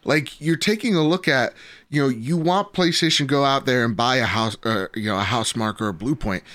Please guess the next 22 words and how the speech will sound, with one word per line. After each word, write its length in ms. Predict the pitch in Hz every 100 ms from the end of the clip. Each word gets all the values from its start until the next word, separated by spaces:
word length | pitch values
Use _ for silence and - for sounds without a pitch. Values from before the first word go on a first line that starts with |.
| - - -
That 220 | 156 190 - -
doesn't 420 | - 175 180 170 131
get 300 | 160 110 113
done 240 | 147 151
without 360 | 123 123 120 -
an 140 | 127
insane 540 | 123 117 - 117 127
amount 320 | 120 113 110 107
of 100 | -
capital, 640 | - - - 95 64 - _ _ - - -
right? 380 | 90 104 127 - - -
When 180 | - 139
you're 120 | 139
talking 340 | 131 175 190 175
about 320 | 156 151 117
them 180 | 139 123
buying 380 | 123 120 117
a 60 | 107
Fire 420 | - 117 127 135
Sprite, 560 | 131 - - 95 85 -
which 280 | 107 - -
has 360 | 117 110 104